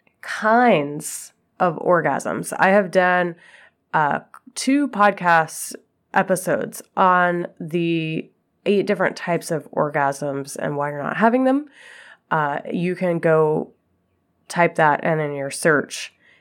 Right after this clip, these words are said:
And f-, I don't remember what episode numbers, guys. I've been doing this for six years now, so <laughs> I can't remember all of them, but I did do two episodes on this.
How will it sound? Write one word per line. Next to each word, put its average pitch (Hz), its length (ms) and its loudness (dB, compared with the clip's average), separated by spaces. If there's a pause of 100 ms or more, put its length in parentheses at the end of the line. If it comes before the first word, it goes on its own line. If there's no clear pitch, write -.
(260)
And 147 300 0
f-, - 180 -6
I 180 80 4
don't 180 160 4
remember 151 340 -2
what 147 200 0
episode 151 400 -4
numbers, 139 340 -8
guys. 147 240 -4
I've 147 100 -6
been 143 140 -6
doing 156 180 -2
this 156 180 -2
for 143 440 -2
six - 340 -8
years 185 280 4
now, 180 220 4
so 175 300 2
<laughs> - 0 -
I - 140 2
can't - 340 -2
remember 202 400 4
all 175 140 2
of 156 100 -4
them, 175 200 -2
but 175 220 2
I 202 100 2
did 196 260 0
do 202 200 -2
two 180 300 -4
episodes 170 460 0
on 143 100 -2
this. 139 240 -6